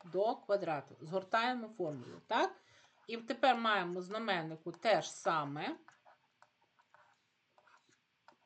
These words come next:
що можемо скоротити і отримати одиницю. Отож, ми сьогодні ознайомилися з вами з спрощенням виразів,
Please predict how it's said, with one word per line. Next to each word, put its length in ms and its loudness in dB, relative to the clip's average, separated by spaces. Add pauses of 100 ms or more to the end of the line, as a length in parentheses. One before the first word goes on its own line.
(640)
що 240 0
можемо 400 4
скоротити 640 -6
і 200 -6
отримати 540 -10 (100)
одиницю. 640 -10 (1300)
Отож, 340 -2
ми 100 0
сьогодні 400 -2
ознайомилися 760 -4
з 80 -12
вами 320 -2
з 60 -16
спрощенням 680 -6
виразів, 580 -8